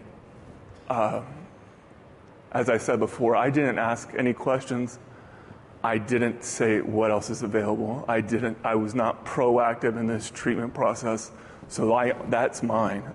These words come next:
I own that and everything bad that went with it. I tried to kill myself once. I overdosed accidentally twice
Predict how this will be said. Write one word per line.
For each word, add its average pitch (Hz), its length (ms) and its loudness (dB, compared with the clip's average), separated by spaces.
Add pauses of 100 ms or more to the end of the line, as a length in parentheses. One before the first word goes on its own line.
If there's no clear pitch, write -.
I 127 200 2
own 123 260 4
that 117 240 2
and 113 100 -2
everything 117 420 0
bad 110 280 2
that 110 80 0
went 110 240 -2
with 127 200 2
it. - 180 -10 (3500)
I 117 160 0
tried 147 240 0
to 147 60 -2
kill 139 180 0
myself 127 500 0 (240)
once. 123 560 0 (320)
I - 180 0 (1800)
overdosed 143 540 4
accidentally 127 580 0
twice 117 540 0